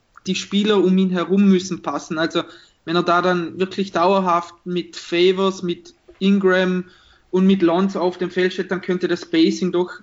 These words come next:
ja, kritisch werden und sein Platz eingeschränkt. Aber wenn er dann oft, ja, Minuten sieht, wenn er auf der größeren Position spielt und Redick auf dem Feld ist,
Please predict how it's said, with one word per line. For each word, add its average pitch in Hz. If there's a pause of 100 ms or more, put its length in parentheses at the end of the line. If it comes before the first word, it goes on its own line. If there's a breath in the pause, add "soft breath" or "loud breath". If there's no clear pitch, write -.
(140)
ja, 170 (180 loud breath)
kritisch 208
werden 196
und 190
sein 170
Platz 180
eingeschränkt. 202
Aber 175 (220 loud breath)
wenn 175
er 180
dann 175 (120)
oft, -
ja, 175
Minuten 185
sieht, 185
wenn 170
er 165
auf - (280)
der 165
größeren 208
Position 196
spielt 190
und 196
Redick 180
auf 185
dem 180
Feld 175
ist, 175